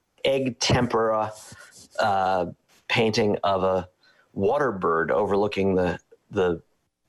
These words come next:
the landscape. And I kind of fell in love with it. And it, um, it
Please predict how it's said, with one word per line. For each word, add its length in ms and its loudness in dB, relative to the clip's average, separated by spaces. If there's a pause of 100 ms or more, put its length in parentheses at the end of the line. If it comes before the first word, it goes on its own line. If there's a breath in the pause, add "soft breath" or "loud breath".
(140)
the 120 0
landscape. 680 0
And 160 0
I 120 0
kind 200 0
of 80 -4
fell 220 0
in 80 0
love 180 0
with 140 0
it. 180 -2 (460 loud breath)
And 240 0
it, 400 -4
um, 440 -2 (580)
it 320 -2